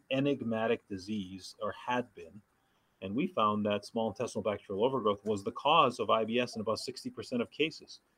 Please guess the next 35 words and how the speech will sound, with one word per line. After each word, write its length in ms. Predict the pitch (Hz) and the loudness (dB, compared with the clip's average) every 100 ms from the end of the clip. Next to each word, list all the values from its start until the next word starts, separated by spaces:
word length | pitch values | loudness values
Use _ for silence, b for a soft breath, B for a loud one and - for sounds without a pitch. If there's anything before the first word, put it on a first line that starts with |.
| _ _ _ _ _ | _ _ _ _ _
Uh, 280 | 104 101 104 - | 2 4 4 0
but 180 | 113 - | 0 4
patients 460 | 214 247 - - | 2 2 -4 -10
still 320 | - 160 175 | -4 2 2
struggle 400 | 131 - 135 127 | 2 4 4 6
with 140 | 101 98 | 0 4
doctors 400 | 113 113 107 92 | 4 4 0 -8
who 140 | 98 | -6
are, 120 | 95 - _ _ _ _ _ - | -6 -6 _ _ _ _ _ -4
uh, 300 | 104 101 98 - | 0 2 0 0
undereducated 1000 | 123 127 120 117 120 117 110 101 92 92 | 0 4 6 6 4 2 -2 -2 -2 -2
on 160 | 90 92 | -4 -6
this 220 | 92 - | -10 -2
topic. 380 | - 110 - - - _ _ _ _ - | 4 6 4 -4 -8 _ _ _ _ -6
And 100 | 104 | -4
so 520 | - 113 107 104 95 - | 6 8 10 8 4 -2
the 60 | |
book 220 | 101 143 143 | 0 2 4
is 280 | 120 - - | 0 -4 -8
to 80 | 107 | -4
empower 400 | 90 - 104 131 | -2 4 8 8
the 60 | 131 | 6
patient 540 | - 123 123 147 - _ _ _ _ - | 4 2 2 -6 -12 _ _ _ _ 0
and 340 | 107 110 113 | 4 6 4
to 100 | 117 | 6
educate 400 | 113 113 113 120 | 6 6 4 4
the 80 | 104 | 6
doctor. 460 | 101 117 120 98 90 | 12 12 12 6 2
So 140 | - | 0
it's 140 | 95 120 | 0 4
written 200 | 117 117 | 6 8
in 80 | |
a 60 | 110 | 8
way 280 | 107 110 110 | 10 10 8
that 220 | 107 107 | 8 6